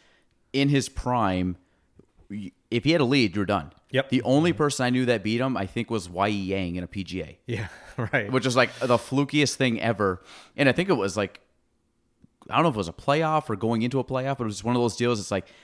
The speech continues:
Speaker 1: that guy could just close game, matches out, and, or match rounds, tournaments, whatever. Um, the freakiest, I'd say freakiest from, like, a athletic standpoint,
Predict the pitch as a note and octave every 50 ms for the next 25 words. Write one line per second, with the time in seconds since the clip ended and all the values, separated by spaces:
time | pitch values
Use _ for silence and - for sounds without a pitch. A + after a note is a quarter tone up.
0 | _ - C3 D3 D3+ C3+ F#2+ - G2+ F2 F#2 - - G#2 F#2 E2 D#2+ F2+ F2+ -
1 | - F#2 F#2+ E2+ F#2+ F#2 G2 - G2+ E2+ F2 D#2 D#2 D#2 - G2+ G2+ - - F#2+
2 | F2 E2 E2 _ - F2+ F#2+ F#2 F2+ - - F2+ G#2 G2 F#2+ G2 G2 F#2 - -
3 | - G#2 G2 F#2+ F#2+ F#2 - G2+ F#2+ G2 G#2 G2 F2+ F2+ - - - - - -
4 | - _ _ - G#2 G2+ F#2+ F2+ F2 F#2+ G2+ G2 - - C#3 D#3 E3 - E3+ D3+
5 | C#3+ B2+ - - - - _ _ _ _ _ _ _ _ _ _ _ _ - -
6 | C#3 A#2 - B2 A#2+ A#2 G#2+ - A#2 A2+ G#2 - F#2+ E2+ - - - - - -
7 | _ _ _ _ _ _ _ _ _ _ _ _ _ _ _ _ - - A2+ A#2
8 | C#3+ - - A#2+ A#2 A#2 A#2+ C#3+ C#3 - - - D3 D3 D3 C#3+ C#3+ D3 D3+ D3+
9 | D#3 D#3 -